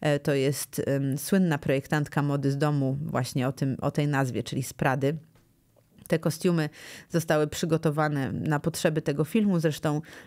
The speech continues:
Prada współpracowała już z Bazem Luhrmannem przy innych filmach, także gdzieś tutaj świat mody i świat kina się przenikają. E, i warto też zwrócić uwagę na niektóre konkretne kostiumy, w których, e, Elvis występuje, bo mamy,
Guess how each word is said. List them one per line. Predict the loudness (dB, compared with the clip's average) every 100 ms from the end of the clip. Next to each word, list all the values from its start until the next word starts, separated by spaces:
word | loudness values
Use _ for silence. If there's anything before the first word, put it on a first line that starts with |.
| -2
Prada | 0 2 0
współpracowała | -2 -4 0 0 0 2 2 2
już | 2 0 -4 -2
z | -2
Bazem | 2 4 4 4
Luhrmannem | 4 4 2 2 -2
przy | 0 0
innych | 2 2 4 2
filmach, | 0 0 0 0
także | 0 0
gdzieś | 0 -2 0
tutaj | 2 2
świat | 0 -2 0
mody | 2 2 4 2 0 -12 -20 -18 -4
i |
świat | -2 2 0 0
kina | 0 2 0
się | 0 0 2 0 -2 -8 -20 -20 -20 -10
przenikają. | 2 4 4 2 0 0 -4 -8 -10 -14 -2
E, | 0 2
i | 0
warto | 0 0 2
też | 2
zwrócić | 2 0 0 0 0
uwagę | 0 2 4
na | 4
niektóre | 2 0 0 2 2
konkretne | 2 0 2 2 4 2
kostiumy, | 2 0 2 2 2
w | 0
których, | 0 -2 -2 -2
e, | 0 2
Elvis | 2 2 0
występuje, | 0 -2 0 0 0 0 2
bo | 0
mamy, | 2 2 0